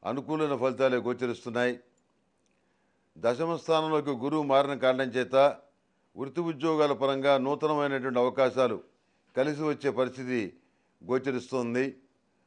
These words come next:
వచ్చినటువంటి అవకాశాల్ని చక్కగా సద్వినియోగం చేసుకోగలుగుతారు. అయితే వ్యాపారం చేయాలా, ఉద్యోగం చేయాలా అనేటువంటి ఆలోచనలో కొంతమంది ఉంటారు.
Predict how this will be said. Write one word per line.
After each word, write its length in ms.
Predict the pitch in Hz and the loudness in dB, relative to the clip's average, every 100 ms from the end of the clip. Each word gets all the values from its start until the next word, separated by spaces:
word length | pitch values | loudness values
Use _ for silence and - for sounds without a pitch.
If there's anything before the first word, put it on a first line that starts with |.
| - | -8
వచ్చినటువంటి 600 | 110 135 170 175 175 156 | -4 -4 -2 0 0 0
అవకాశాల్ని 760 | 147 147 156 143 143 143 151 156 - _ _ - | 0 2 2 2 2 0 0 -4 -8 _ _ -4
చక్కగా 400 | 127 127 139 156 | -2 0 2 2
సద్వినియోగం 680 | 123 123 143 147 151 139 123 | 2 -4 -4 -4 -2 -2 -2
చేసుకోగలుగుతారు. 880 | 131 127 120 127 123 127 123 135 - _ _ _ _ _ _ _ _ _ _ _ _ _ _ _ _ - | -4 -4 -2 -2 0 2 2 0 -6 _ _ _ _ _ _ _ _ _ _ _ _ _ _ _ _ -2
అయితే 540 | 139 147 175 175 110 - _ _ _ _ | 0 2 2 2 -2 -12 _ _ _ _
వ్యాపారం 640 | 87 123 147 170 175 170 | 4 6 8 6 4 2
చేయాలా, 380 | 160 160 156 160 | 4 6 8 6
ఉద్యోగం 500 | 143 127 165 165 156 | 4 0 -2 0 0
చేయాలా 360 | 151 151 151 147 | 4 6 6 4
అనేటువంటి 320 | 143 143 127 | 2 0 4
ఆలోచనలో 680 | 131 147 139 147 143 120 | 4 4 0 0 2 2
కొంతమంది 460 | 95 120 123 127 143 | 0 -4 -2 -2 -2
ఉంటారు. 500 | 127 117 127 135 | -2 4 4 4